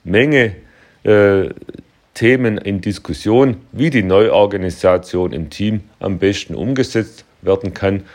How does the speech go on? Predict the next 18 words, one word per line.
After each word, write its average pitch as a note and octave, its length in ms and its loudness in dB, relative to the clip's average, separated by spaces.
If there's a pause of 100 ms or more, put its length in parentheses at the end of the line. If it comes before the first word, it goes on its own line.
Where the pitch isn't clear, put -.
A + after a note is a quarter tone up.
(160)
Das A2+ 280 2
läuft F#2 380 2
heute G#2 420 2 (280)
bis C3 280 0 (100)
Mittwoch F#2+ 560 -2 (300)
bei E2+ 120 0
I E2 180 -6
P - 160 -10
S. - 380 0 (1300)
Mit C#3+ 220 2
der A2+ 140 6
Firma B2 380 2
Ditabis G2 800 -2 (320)
werden G#2+ 440 0
jetzt A#2 420 -4
Gespräche, G#2+ 760 0 (280)
äh, F#2 500 0 (240)
begonnen, C#3+ 520 0